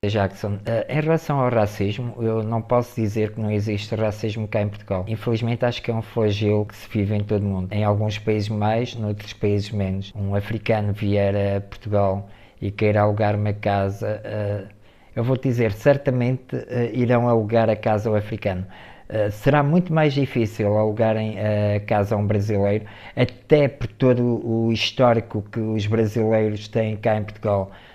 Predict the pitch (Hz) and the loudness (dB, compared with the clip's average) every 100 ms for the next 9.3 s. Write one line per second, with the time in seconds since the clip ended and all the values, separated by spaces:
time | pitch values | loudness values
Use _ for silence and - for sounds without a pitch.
0 | - 98 104 101 98 98 98 98 117 127 | -8 -2 2 2 2 2 0 2 4 4
1 | 117 120 110 113 101 - 101 101 101 104 | 4 0 -2 -4 -4 -2 2 4 4 2
2 | 104 104 104 101 101 - - - - 107 | 2 2 2 0 -4 -10 -20 -16 -6 -2
3 | 101 101 101 104 - 107 107 104 101 101 | 0 0 0 -4 0 4 4 2 0 -2
4 | 101 - - - 117 113 110 - 104 101 | -4 -8 -14 -4 0 0 -2 -4 -2 0
5 | 98 98 95 98 101 113 113 107 107 110 | 0 2 2 2 0 -2 0 2 2 0
6 | 110 - 110 98 - - 117 120 156 147 | -2 2 2 2 -10 -2 2 6 4 4
7 | 147 139 - 127 117 - 107 101 117 117 | 2 2 4 4 4 0 -2 0 0 2
8 | 123 - 120 - 110 104 104 110 104 - | 2 2 -2 2 2 2 -2 -2 -4 -4
9 | 104 101 127 | 0 0 -2